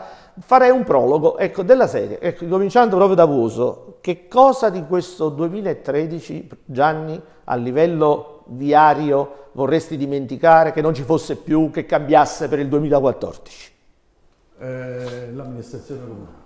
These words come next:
Speaker 1: Per le strade,
Speaker 2: Ho detto, ho detto
Speaker 1: per la
Speaker 2: no.
Speaker 1: viabilità?
Speaker 2: Eh, <laughs> per, per parecchie cose, insomma. Per la mancanza di progettualità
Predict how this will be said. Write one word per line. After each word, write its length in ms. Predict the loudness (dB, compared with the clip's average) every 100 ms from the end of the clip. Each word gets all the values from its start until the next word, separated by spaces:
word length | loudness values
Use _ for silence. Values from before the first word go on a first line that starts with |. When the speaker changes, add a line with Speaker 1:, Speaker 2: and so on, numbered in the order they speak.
| _ _ -20 -20 -20 -20 -20 -20 -20 -20 -20 -20 -20 -20 -20 -8
Speaker 1:
Per 140 | -2 0
le 100 | 2
strade, 260 | 6 6
Speaker 2:
Ho 40 | 6
detto, 120 | 0
ho 200 | -6 -4
detto 120 | -2
Speaker 1:
per 120 | 6
la 60 | 8
Speaker 2:
no. 40 |
Speaker 1:
viabilità? 680 | 10 8 6 8 6 6 -2
Speaker 2:
Eh, 420 | -2 -2 -2 -8 -12
<laughs> 60 | -4
per, 320 | -2 -2 -4 -4
per 160 | -2 -2
parecchie 460 | 0 0 2 -2
cose, 400 | -4 -4 -4 -4 -4
insomma. 400 | -4 -4 -4 -8 -14 -16 -18 2
Per 100 | 6
la 100 | 8
mancanza 460 | 8 4 2 2 0
di 80 |
progettualità 1120 | 0 0 0 0 2 0 2 2 2 2 -4